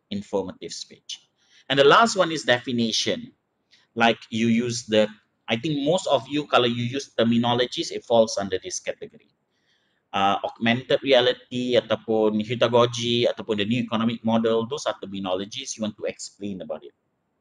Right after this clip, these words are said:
So whichever topic that you chooses, that you choose, sorry, surely it will fall in either of this category. Okay? But if you ask me, this is just me telling you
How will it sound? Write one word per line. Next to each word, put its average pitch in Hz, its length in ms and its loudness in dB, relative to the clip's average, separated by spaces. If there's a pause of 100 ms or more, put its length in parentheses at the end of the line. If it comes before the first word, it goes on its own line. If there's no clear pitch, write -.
(460)
So 196 160 0
whichever 196 720 2
topic 175 640 4
that 117 160 0
you 113 160 -2
chooses, 95 720 -6
that 113 160 0
you 123 160 -6
choose, 92 480 -6
sorry, 82 480 -12 (960)
surely 214 560 4
it 165 240 -8
will 156 160 4
fall 143 480 6
in 123 320 -4
either 131 400 2
of 107 160 -2
this 139 400 -2 (160)
category. - 560 -10 (480)
Okay? 185 400 -10 (480)
But 165 480 6
if 156 160 -4
you 170 80 2
ask 175 320 2
me, 190 320 -10 (560)
this 185 160 -2
is 151 160 -4
just 160 240 -2
me 156 160 -4
telling 131 400 -2
you 101 320 -2